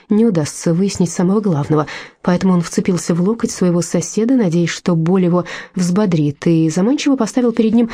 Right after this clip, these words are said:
ещё одну рюмку. Но при этом крепко удерживал его рукой, чтобы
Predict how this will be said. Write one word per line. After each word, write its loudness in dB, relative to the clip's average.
ещё 2
одну 2
рюмку. 0
Но 2
при 0
этом 2
крепко 0
удерживал 2
его 2
рукой, 0
чтобы 2